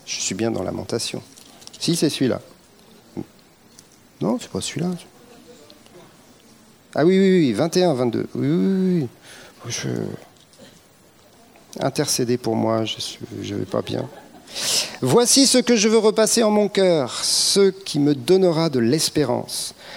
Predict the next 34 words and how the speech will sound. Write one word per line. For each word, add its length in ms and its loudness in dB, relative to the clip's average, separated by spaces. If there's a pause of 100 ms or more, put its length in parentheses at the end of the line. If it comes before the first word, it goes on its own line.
(120)
Les 120 4
bontés 440 4
de 120 4
l'Éternel 680 2
ne 120 4
sont 220 -2
pas 340 -2 (100)
épuisées. 680 0 (420)
Ses 240 2
compassions 880 2
ne 140 2
sont 220 -2
pas 280 -2 (280)
à 100 -2
leur 200 -4
terme. 480 -2 (460)
Elles 160 0
se 140 2
renouvellent 600 4
chaque 360 0
matin. 440 0 (580)
Oh, 220 6
que 120 2
ta 180 0
fidélité 1000 2 (220)
est 100 4
grande. 480 2 (540)
L'Éternel 520 4
est 60 4
mon 120 4
partage, 600 0
dit 120 2
mon 200 4
âme. 300 0